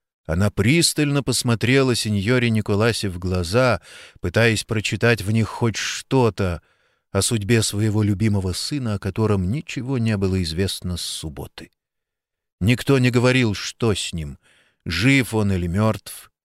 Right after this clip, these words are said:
Они были в тюрьме в то самое воскресное утро,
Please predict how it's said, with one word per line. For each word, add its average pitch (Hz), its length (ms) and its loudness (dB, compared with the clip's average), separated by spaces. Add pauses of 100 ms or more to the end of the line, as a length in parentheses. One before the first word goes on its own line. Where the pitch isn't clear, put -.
(540)
Они 123 240 2
были 170 220 4
в 139 100 -6
тюрьме 151 400 2
в - 80 -8
то 117 120 0
самое 131 400 2
воскресное 110 760 0
утро, 107 460 0